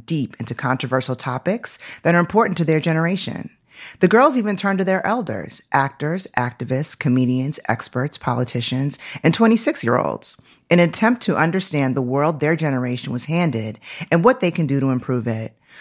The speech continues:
We promise you don't want to miss this show. So grab your kombucha,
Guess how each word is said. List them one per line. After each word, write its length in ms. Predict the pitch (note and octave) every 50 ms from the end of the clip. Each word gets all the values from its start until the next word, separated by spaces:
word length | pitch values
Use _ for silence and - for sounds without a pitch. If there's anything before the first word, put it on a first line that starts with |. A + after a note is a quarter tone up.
| - - -
We 80 | - F#3
promise 640 | E3+ - - - - F#3+ G3 G3+ G3 F#3 - - D#3
you 60 | C#3+
don't 180 | D3 C#3 C3+
want 100 | C3 C3+
to 60 | C3+ C3
miss 160 | B2+ B2+ -
this 180 | - A#2 A2+
show. 460 | - - C3 A#2+ A2+ G#2+ A2 A2+ - - - - - -
So 160 | - - F3 D3
grab 320 | C3 D#3 E3 E3 E3 D3+
your 100 | D#3 D3+
kombucha, 840 | - - C#3+ A2+ A#2+ A2+ A#2+ C3+ D#3 - - F3+ F3+ G3 G#3+ A3+